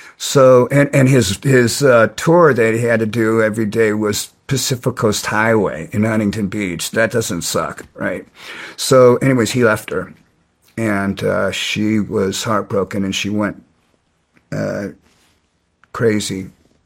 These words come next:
and she started, uh, pursuing alternate means because God had not worked for her. The God of the witnesses that she'd been praying for her husband to come back didn't work for her.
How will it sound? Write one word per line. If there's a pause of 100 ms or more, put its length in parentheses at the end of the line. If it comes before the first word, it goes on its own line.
(520)
and
she
started, (640)
uh,
pursuing (360)
alternate
means
because
God
had
not
worked
for
her. (1040)
The
God
of
the
witnesses
that
she'd
been
praying
for (240)
her
husband
to
come
back
didn't
work (440)
for
her.